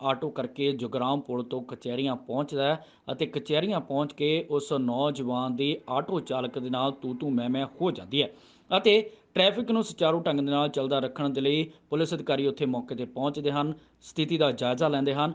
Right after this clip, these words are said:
ਅਤੇ ਏ ਐਸ ਆਈ ਦੇ ਵੱਲੋਂ ਉਸ ਨੌਜਵਾਨ ਨੂੰ ਜਾਣ ਦੀ ਗੱਲ ਕਹੀ ਜਾਂਦੀ ਹੈ। ਅਤੇ ਇੰਨੇ ਨੂੰ ਇਹ ਗੱਲ ਸਾਹਮਣੇ ਆਉਂਦੀ ਹੈ ਕਿ ਉਸ ਏ ਐਸ ਆਈ ਦੇ ਨਾਲ ਉਸ ਨੌਜਵਾਨ ਦੀ ਵੀ ਤੂੰ ਤੂੰ ਮੈਂ ਮੈਂ ਹੋ ਜਾਂਦੀ ਹੈ, ਜਿਸ ਤੋਂ ਬਾਅਦ ਕਚਹਿਰੀਆਂ ਦੇ ਬਾਹਰ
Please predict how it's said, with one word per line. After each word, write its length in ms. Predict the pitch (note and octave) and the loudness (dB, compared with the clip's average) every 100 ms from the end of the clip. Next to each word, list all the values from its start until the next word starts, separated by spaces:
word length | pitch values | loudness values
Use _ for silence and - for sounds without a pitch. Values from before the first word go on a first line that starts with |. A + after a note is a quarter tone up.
| - _ - D3+ | -6 _ -2 0
ਅਤੇ 360 | E3+ E3 F3 - _ _ F3+ | 2 0 0 -8 _ _ 4
ਏ 140 | G#3+ | 6
ਐਸ 200 | A#3 A3 | 6 6
ਆਈ 80 | G3 | 4
ਦੇ 80 | F3+ | 4
ਵੱਲੋਂ 220 | D#3 E3 | 4 2
ਉਸ 260 | D3+ D3 | 2 2
ਨੌਜਵਾਨ 640 | D3+ D3 C3 C3+ C3 C3 C3 | 2 2 0 -2 -2 -2 0
ਨੂੰ 140 | C3+ | 0
ਜਾਣ 260 | B2 A#2+ A#2+ | -2 -2 -2
ਦੀ 140 | A#2+ | -4
ਗੱਲ 220 | A#2 A2+ | -6 -8
ਕਹੀ 240 | A2+ - D#3+ | -6 0 0
ਜਾਂਦੀ 340 | G#2+ F#2 B2 | 0 -6 -4
ਹੈ। 80 | B2 - _ _ _ - | -4 -8 _ _ _ -2
ਅਤੇ 300 | E3 G3+ G3+ - - - | 4 4 4 -2 -8 2
ਇੰਨੇ 240 | G#3 B3+ | 6 6
ਨੂੰ 200 | A3+ A3+ - _ | 4 0 -6 _
ਇਹ 180 | F3+ G#3 | 6 6
ਗੱਲ 200 | F#3+ F3 | 6 2
ਸਾਹਮਣੇ 340 | E3+ D3+ E3 D#3 | 2 0 2 2
ਆਉਂਦੀ 220 | C3+ C#3 | 2 2
ਹੈ 100 | C#3+ | 0
ਕਿ 300 | C#3+ D3+ E3+ - _ _ | 2 0 0 -4 _ _
ਉਸ 200 | G3 G#3+ F#3 - | 4 4 2 0
ਏ 100 | D3+ | 4
ਐਸ 180 | F3+ F#3+ | 4 4
ਆਈ 80 | D#3+ | 0
ਦੇ 100 | C#3+ | 2
ਨਾਲ 200 | C#3 C#3+ C#3+ | 2 2 0
ਉਸ 180 | C3 | -4
ਨੌਜਵਾਨ 680 | D3 A#2+ B2+ C3 B2 B2 C3 | -2 0 0 -2 -2 -2 -2
ਦੀ 100 | B2 | -2
ਵੀ 140 | B2 C3+ | -2 -2
ਤੂੰ 200 | C3 A#2+ | -4 -6
ਤੂੰ 160 | B2+ | -2
ਮੈਂ 120 | B2 A#2 | 0 0
ਮੈਂ 140 | B2 A#2+ | -2 -4
ਹੋ 180 | B2+ | -6
ਜਾਂਦੀ 220 | C3 C3 C#3 | -4 0 0
ਹੈ, 40 | |
ਜਿਸ 140 | B2+ A#2 | -2 -4
ਤੋਂ 120 | C3+ | -6
ਬਾਅਦ 320 | A2+ B2+ C3+ B2 | -2 0 -2 -4
ਕਚਹਿਰੀਆਂ 460 | - B2+ C3 C3+ | -8 -6 -4 -4
ਦੇ 80 | A#2 | -4
ਬਾਹਰ 380 | A2+ C3 C#3 | -4 -2 0